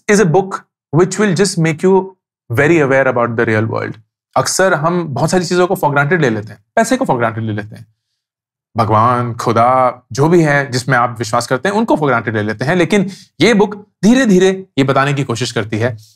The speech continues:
कि कैसे उन सारी चीजों का इमर्जेंस हुआ and how they have impacted our life। ये पूरी सीरीज को स्पॉन्सर किया है कुकू एफ़एम ने, जो हिंदुस्तान का नंबर वन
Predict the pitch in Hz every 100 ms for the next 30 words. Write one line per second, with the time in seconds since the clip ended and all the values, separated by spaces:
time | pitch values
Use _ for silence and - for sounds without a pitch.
0 | _ - 143 123 143 131 127 131 127 117
1 | 120 110 107 - _ _ _ 127 127 135
2 | 175 - 160 165 - _ _ - 131 120
3 | 120 131 139 123 117 110 110 107 107 -
4 | - 110 - - - - - - 131 143
5 | 151 160 151 156 156 143 139 135 131 135
6 | 135 127 135 131 117 131 - - 147 147
7 | 165 135 113 113 113 120 117 117 113 -
8 | 123 147 165 135 127